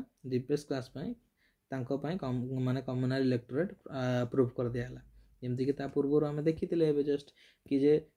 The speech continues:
ଏ, ଉଁ, କ'ଣ ହେଇ ଦେଖିଥିଲେ, ଗଭର୍ଣ୍ଣମେଣ୍ଟ ଅଫ୍ ଇଣ୍ଡିଆ ଉଣେଇଶହ ଉଣେଇଶରେ ଏମାନଙ୍କୁ ତ ସେପାରେଟ୍ ଇଲେକ୍ଟୋରେଟ୍ ମିଳିଯାଇଥିଲା। କିନ୍ତୁ ଯେତେବେଳେ ରାଉଣ୍ଡ ଟେବୁଲ୍ କନଫରେନ୍ସ ହେଲା ପରେ ଇଏ କ'ଣ ହେଲା ନା, ଆମର actually ଡିପ୍ରେସ୍ କ୍ଲାସେସ୍ ମିଳିବାର ମେନ୍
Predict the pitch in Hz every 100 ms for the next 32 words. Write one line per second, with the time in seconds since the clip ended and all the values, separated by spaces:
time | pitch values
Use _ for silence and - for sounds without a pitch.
0 | - 131 131 139 135 127 170 160 135 131
1 | 131 123 127 135 135 139 139 139 139 139
2 | 139 143 143 147 139 143 156 165 170 165
3 | 160 165 165 170 165 175 180 196 196 165
4 | 156 135 - - _ 131 131 151 147 156
5 | 165 143 151 156 165 160 151 160 160 160
6 | 156 160 170 165 165 165 170 175 175 170
7 | 196 180 165 170 - 156 151 135 - 180
8 | 165 147 160 160 165 165 170 170 170 175
9 | 170 185 - 156 143 147 160